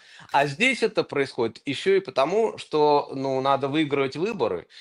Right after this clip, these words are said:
э, надо, м, э, и, и всё-таки как-то демократически, э, найти баланс, э, разных интересов, э, и, э, твоих избирателей, и прав человека. Э, вот поэтому и получается такой баланс,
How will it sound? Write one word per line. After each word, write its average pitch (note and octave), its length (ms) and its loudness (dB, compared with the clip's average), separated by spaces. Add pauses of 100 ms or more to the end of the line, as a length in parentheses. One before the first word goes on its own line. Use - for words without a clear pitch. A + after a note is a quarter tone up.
(160)
э, A#2 300 4
надо, C3 840 4
м, B2+ 340 -4
э, B2 340 2
и, B2+ 300 -6
и - 20 -8
всё-таки C3 460 -6
как-то B2+ 280 -8
демократически, C3+ 880 -4 (240)
э, B2+ 260 2
найти C#3+ 380 2
баланс, D3 720 2
э, A#2 680 2
разных C3+ 400 0
интересов, F3+ 600 0 (380)
э, A2 380 4
и, G2+ 340 -6 (120)
э, A2 120 -2
твоих G#2+ 300 -2
избирателей, D3 760 0 (220)
и G#3 420 0
прав A#2 240 2
человека. E3 760 2 (240)
Э, C3+ 440 4
вот C#3 180 0
поэтому D3 400 2
и - 20 2
получается F3+ 540 0
такой D3+ 260 0
баланс, A2+ 540 0